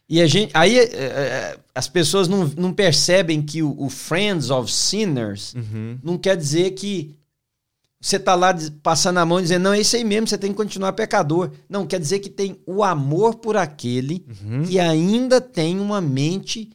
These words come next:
Speaker 1: dominada, cauterizada, subjugada pelo pecado.
Speaker 2: É.
Speaker 1: E é esse que precisa de restauração, de salvação.
Speaker 2: Sim.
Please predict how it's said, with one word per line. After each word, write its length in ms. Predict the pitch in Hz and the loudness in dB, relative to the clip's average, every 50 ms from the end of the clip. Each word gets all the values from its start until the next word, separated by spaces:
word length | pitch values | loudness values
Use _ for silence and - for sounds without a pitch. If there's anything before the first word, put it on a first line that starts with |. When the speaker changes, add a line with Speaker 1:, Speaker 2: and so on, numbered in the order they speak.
| _ _ _ _ | _ _ _ _
Speaker 1:
dominada, 840 | - 131 156 185 190 190 185 165 131 127 131 135 139 147 147 139 131 | -8 -4 0 0 2 2 2 2 2 2 4 4 4 2 2 0 -2
cauterizada, 880 | - - 143 147 147 147 160 156 147 139 117 98 110 117 120 123 127 123 | -2 -2 -2 -2 -2 -2 -2 -2 -2 -2 -4 -2 0 2 2 2 0 -2
subjugada 840 | - - 165 170 165 156 151 - - 107 107 101 107 113 123 127 - - - - - - _ _ - | -4 -4 -4 -4 -6 -6 -6 -6 -6 -4 -4 -4 -4 -4 -4 -8 -10 -12 -18 -20 -20 -20 _ _ -2
pelo 220 | 165 180 180 185 | -2 0 0 -2
pecado. 540 | 180 - 247 240 - - 220 214 190 165 151 147 - - _ 139 | -2 -4 -4 -4 -4 -6 -6 -6 -6 -8 -8 -12 -14 -16 _ _
Speaker 2:
É. 40 | 139 120 - _ _ _ | -20 -20 -20 _ _ _
Speaker 1:
E 140 | - 147 165 | -2 2 4
é 80 | 165 151 | 4 6
esse 300 | 143 135 156 170 - - | 6 4 4 2 2 0
que 80 | 175 | -4
precisa 360 | 165 214 196 - - 196 190 202 | -6 -6 -4 -4 -2 -2 -2 -2
de 80 | 196 190 | -2 0
restauração, 680 | 175 208 202 - 208 214 220 226 208 143 - 170 170 180 | -2 -2 -2 -2 -2 -2 -2 -2 -2 -2 -4 -4 -4 -6
de 80 | 170 | -6
salvação. 640 | - - 196 175 196 208 202 - - 135 117 113 117 117 - | -4 -4 -4 -4 -4 -4 -4 -4 -6 -6 -8 -12 -14 -16 -18
Speaker 2:
Sim. 320 | - - - 104 110 113 | -18 -16 -12 -12 -12 -12